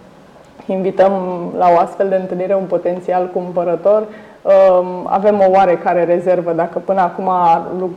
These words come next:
a aruncat cu oferte de cumpărare la telefon sau pe e-mail.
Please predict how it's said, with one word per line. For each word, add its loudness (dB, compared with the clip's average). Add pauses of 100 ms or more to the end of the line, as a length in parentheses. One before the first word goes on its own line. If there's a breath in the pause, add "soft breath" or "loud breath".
a -2
aruncat -2
cu -2
oferte -2
de -2
cumpărare -2
la -4
telefon -4 (160)
sau -4
pe -6
e-mail. 0